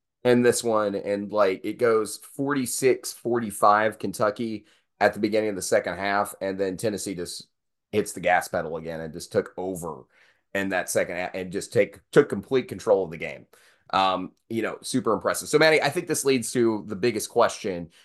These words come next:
Looking at the net rankings here on Sunday evening,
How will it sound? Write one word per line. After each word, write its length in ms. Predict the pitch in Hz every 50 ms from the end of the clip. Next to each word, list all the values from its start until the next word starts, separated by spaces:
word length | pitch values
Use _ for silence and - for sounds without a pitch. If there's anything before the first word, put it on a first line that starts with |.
| _ _ -
Looking 340 | 113 143 165 165 175 165 156
at 160 | 147 - -
the 80 | 135 131
net 320 | 120 120 123 127 123 -
rankings 560 | 120 117 117 113 117 117 117 123 110 104 -
here 460 | - - 117 113 110 107 104 104 - -
on 240 | 98 101 101 101 95
Sunday 520 | - - - 117 113 110 110 107 101 - -
evening, 540 | 110 110 107 98 104 104 101 98 95 98